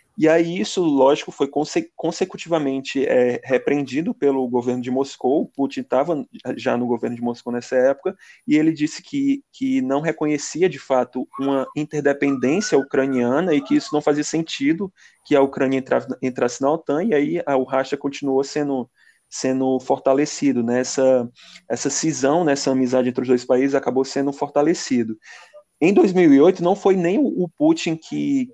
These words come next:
que impediu a entrada, é, da Ucrânia e da Geórgia na otan. Na verdade, foram os próprios aliados americanos na otan que fizeram isso. A Alemanha e a França que frustraram,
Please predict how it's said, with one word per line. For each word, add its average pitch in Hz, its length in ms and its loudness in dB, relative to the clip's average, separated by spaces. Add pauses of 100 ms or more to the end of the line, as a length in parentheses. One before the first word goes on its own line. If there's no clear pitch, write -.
que 135 300 -2
impediu 143 800 -2
a 123 120 2
entrada, 120 640 0 (360)
é, 123 200 4
da 123 160 2
Ucrânia 131 540 0
e 131 60 0
da 120 160 2
Geórgia 123 340 2
na 127 160 0
otan. 139 240 -4
Na 120 80 -4
verdade, 135 320 0
foram 180 140 2
os 175 80 -6
próprios 175 340 0
aliados 175 460 2
americanos 147 640 -2
na 135 100 2
otan 135 320 -4
que 170 100 -12
fizeram 185 480 0
isso. 123 300 -2
A 123 60 0
Alemanha 143 400 -2
e - 20 0
a 160 80 0
França 165 320 -6
que 165 100 -8
frustraram, 170 560 -2